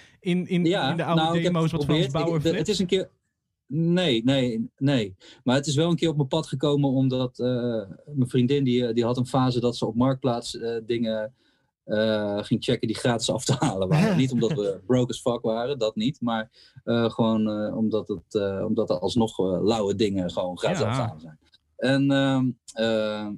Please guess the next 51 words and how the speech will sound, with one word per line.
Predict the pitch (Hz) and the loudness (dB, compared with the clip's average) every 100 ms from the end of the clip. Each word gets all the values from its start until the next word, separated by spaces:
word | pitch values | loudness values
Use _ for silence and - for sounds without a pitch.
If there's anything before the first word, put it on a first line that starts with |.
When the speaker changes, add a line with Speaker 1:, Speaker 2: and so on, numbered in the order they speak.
| - | -8
Speaker 2:
en | - 131 127 | 0 2 4
waaronder | 135 151 220 160 | 2 2 2 2
dus | 135 131 | 2 0
een | 127 | 0
collectie | 123 147 175 - 117 | 2 0 0 -2 0
van | 113 | -2
een | 110 98 | -2 0
guy, | 120 120 113 101 | 0 0 -2 -4
eh, | - 101 | -8 -6
die | 101 104 | -4 -2
had | 110 | -4
iets | 113 | -6
van | - 90 - | -10 -12 -4
twaalfhonderd | 220 214 170 147 135 117 | -2 0 0 2 0 0
of | 107 | -4
dertienhonderd, | 156 143 147 131 131 113 _ - - - _ _ | -2 0 2 2 2 -2 _ -20 -20 -20 _ _
eh, | 117 107 101 98 | -2 0 -2 -2
platen, | 180 208 127 110 147 _ _ | 0 0 0 0 -2 _ _
Nederlandse | - 135 196 180 135 - | 0 2 2 0 0 -2
platen | - 156 135 78 | -4 -2 -2 -4
ook, | 92 117 | -6 -4
zeiden | 113 95 92 | -4 -2 -2
die, | 90 92 | -2 -4
eh, | |
zeiden | 90 87 107 | -4 -2 -2
die | |
Speaker 1:
Wow. | 92 | 0
Speaker 2:
mensen. | 95 98 - 127 | -2 -4 -6 -4
En, | 107 104 87 | -2 -4 -2
en | 107 | -2
die | 113 | 0
man | 135 143 | 2 2
die | |
was | 123 123 | 0 -2
volgens | 139 110 | -4 0
mij | 127 117 | 0 0
overleden. | 120 113 110 135 117 85 _ - - - - _ _ | 0 2 2 2 0 -4 _ -20 -20 -20 -20 _ _
En, | 113 117 120 | -2 2 2
ehm, | 120 117 117 113 110 - _ _ _ _ | 2 2 2 0 -2 -6 _ _ _ _
dus | - 117 - | -4 -2 0
met | 117 127 | 2 2
het | 123 101 | 0 0
busje | 156 - - | 0 0 -2
van, | 123 113 | 0 0
eh, | 110 110 104 104 | 0 -2 -4 -4
mijn | 101 101 | -4 -4
vriendin, | 113 107 113 110 98 | -2 0 0 0 -4
de | 95 | -4
vader, | - 143 127 98 95 | -2 -2 0 -2 -4
zijn | 110 104 | -8 -8
we | 101 98 95 | -4 -4 -4